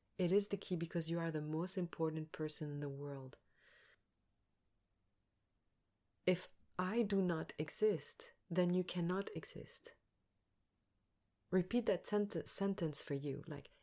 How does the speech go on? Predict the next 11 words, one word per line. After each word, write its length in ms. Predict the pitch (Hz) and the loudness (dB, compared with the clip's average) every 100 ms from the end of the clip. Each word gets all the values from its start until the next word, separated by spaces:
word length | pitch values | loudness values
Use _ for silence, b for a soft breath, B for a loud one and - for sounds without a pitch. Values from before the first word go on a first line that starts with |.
| - | 4
if 220 | 196 - - | 4 4 2
I 220 | 240 294 | 4 4
don't 300 | 247 240 - | 4 2 2
exist, 580 | 196 170 240 175 - - | 0 4 4 4 0 -2
you 220 | 170 208 | 2 4
don't 160 | 180 165 | 6 4
exist, 460 | 156 175 180 - - - | 2 2 2 0 -6 0
right? 400 | 131 180 247 - - _ _ _ - | 4 4 2 -4 -16 _ _ _ 2
It 80 | |
makes 240 | 165 139 - | 2 2 -2
sense. 600 | - 170 - - - | -2 -2 -4 -8 -12